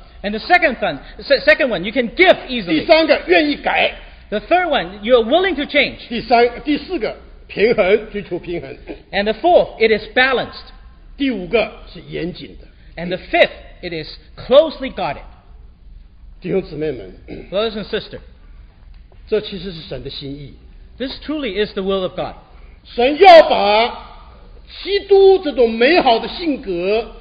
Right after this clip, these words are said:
Speaker 2: 组织在我们的身上。
Speaker 1: God wants to build the character of Christ upon us.
Speaker 2: 这是我们每一个弟兄姊妹的福气。
Speaker 1: This is the blessing of each one of us, brothers and sisters.
Speaker 2: 不管我们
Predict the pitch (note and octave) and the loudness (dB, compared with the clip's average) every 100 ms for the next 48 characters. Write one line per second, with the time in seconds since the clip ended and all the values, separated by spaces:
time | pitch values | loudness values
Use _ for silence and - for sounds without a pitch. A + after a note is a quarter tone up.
0 | - - C3 A2+ C#3 D#3+ B2+ G#2 - - | -20 -20 -20 -20 -16 -12 -12 -14 -20 -20
1 | A#2 - - - - G3+ C4 D#4+ D4+ D#4 | -20 -20 -20 -20 -4 0 2 2 2 0
2 | C4 - D4 F4 C4+ D3 - - G3+ - | -4 0 2 4 2 -2 -14 -12 -12 -10
3 | - F4+ F#4 D#4 B3 - A#3 G3 C#3 - | -4 -2 -2 2 0 0 -4 -4 -6 -12
4 | - - - E3 G3+ C#3 - - - - | -18 -16 -6 -4 -4 -8 -14 -20 -20 -20
5 | - - G#3+ F#3+ E3+ D#3 D#3 D#3+ E3 G#3+ | -20 -12 -10 -8 -8 -8 -8 -6 -8 -2
6 | C4 - A3 - F#3+ F#3+ - C#3 D3+ D3 | -2 -4 -14 -6 -6 -6 -14 -12 -12 -12
7 | - G#2+ - - - - - - B3+ C#4+ | -18 -20 -20 -20 -20 -20 -20 -8 -6 -6
8 | D4 G#3+ - B3+ D4+ C4 E3+ D3+ - A3 | -6 -8 -2 0 0 -2 -4 -8 -10 -8
9 | B3+ - D4 B3+ F#3+ E3 F3+ E3+ D3+ D#3+ | -8 -4 -4 -2 -4 -4 -4 -4 -6 -12
10 | - D#3+ A#2+ G#2 - - - - - - | -12 -14 -14 -16 -18 -20 -20 -20 -20 -20
11 | - - - - - A3+ G#3+ G3 F#3+ F3 | -20 -20 -20 -20 -14 -8 -4 0 0 -2
12 | E3 F3 | -4 -6